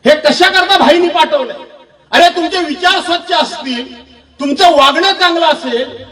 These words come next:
तुमच्याकडे विकास काम करण्याची क्षमता असेल, रामदास कदम, तू राजकारणाकरता एवढा हड-, हलकट आहे, तू राजकारणाकरता एवढा लाचार आहे.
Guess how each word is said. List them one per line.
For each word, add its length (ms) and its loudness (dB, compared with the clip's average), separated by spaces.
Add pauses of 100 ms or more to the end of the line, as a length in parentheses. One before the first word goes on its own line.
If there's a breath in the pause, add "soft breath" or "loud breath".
(160)
तुमच्याकडे 460 4
विकास 380 -2
काम 160 -2
करण्याची 420 -4
क्षमता 600 0
असेल, 280 -2
रामदास 540 0
कदम, 260 2
तू 120 -4
राजकारणाकरता 800 0
एवढा 140 4
हड-, 340 2
हलकट 420 0
आहे, 240 4 (1400)
तू 140 6
राजकारणाकरता 800 2
एवढा 160 2
लाचार 460 2
आहे. 200 2